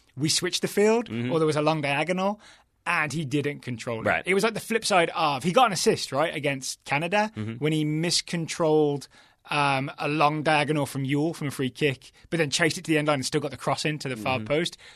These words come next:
Speaker 1: There were a couple of those where he just miscontrolled it and it went out of play.
Speaker 2: Yeah, and I was, I was trying to pay more attention to it because we had a few people who are either maybe Yedlin fans or Newcastle fans or some combination of the two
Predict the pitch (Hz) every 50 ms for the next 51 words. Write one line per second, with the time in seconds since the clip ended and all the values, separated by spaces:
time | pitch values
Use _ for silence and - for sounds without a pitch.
0 | - - 156 156 - 196 - 170 165 165 175 160 131 143 135 127 135 131 123 120
1 | 120 - - 131 - - _ 139 127 123 - - 139 127 - 143 131 123 131 135
2 | 123 123 127 123 120 113 110 113 101 - - 135 139 127 104 - - 170 190 208
3 | 247 277 - - - - - 160 165 - 226 240 254 226 226 190 170 165 156 -
4 | 165 147 131 131 123 139 - 123 - - 135 117 127 123 113 110 - - 135 143
5 | 143 131 - 143 131 - 127 113 110 123 120 110 107 104 101 98 98 - 104 110
6 | 98 107 104 104 110 110 95 95 101 131 143 131 139 139 123 - 139 135 127 127
7 | 120 113 104 110 95 101 107 127 143 131 - 139 117 - 135 117 - 131 123 120
8 | 117 117 110 98 90 - 110 101 95 104 90 87 92 92 90 87 - 95 87 78
9 | - - - 165 170 165 165 156